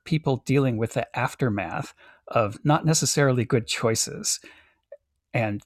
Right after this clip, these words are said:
those choices were made with hope, with high hopes, and they didn't come true. In fact, if you even look at the cover of the book,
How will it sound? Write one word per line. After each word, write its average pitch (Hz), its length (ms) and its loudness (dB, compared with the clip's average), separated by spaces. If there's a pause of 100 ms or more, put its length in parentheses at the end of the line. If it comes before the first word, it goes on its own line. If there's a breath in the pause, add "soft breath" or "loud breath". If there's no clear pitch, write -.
those 135 180 4
choices 147 500 2
were 110 300 2 (120)
made 135 500 2
with 113 220 -2 (180)
hope, - 380 0
with 131 120 4
high 170 200 4
hopes, 127 480 2 (680 loud breath)
and 110 280 -2 (160)
they 120 80 4
didn't 117 220 2
come 120 200 -2
true. - 340 -2 (720 loud breath)
In - 80 2
fact, 170 260 6
if 151 140 4
you 175 60 6
even 185 220 8
look 165 140 6
at 127 80 2
the - 60 4
cover 151 360 4
of 107 100 2
the 110 80 0
book, 127 420 4